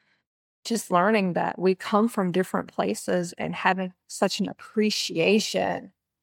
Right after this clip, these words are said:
for those places and trying to understand where he's coming from. And, and,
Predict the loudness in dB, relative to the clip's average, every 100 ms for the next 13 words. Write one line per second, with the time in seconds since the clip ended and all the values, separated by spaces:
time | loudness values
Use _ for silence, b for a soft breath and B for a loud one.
0 | _ _ _ _ _ _ _ 2 6 6
1 | 8 8 8 6 0 -2 0 2 4 4
2 | 4 0 0 -4 _ 0 4 4 2 0
3 | -2 -2 -2 0 2 2 2 2 2 0
4 | -4 -2 -2 0 -2 0 0 0 -2 -6
5 | -8 -12 _ _ _ _ -2 0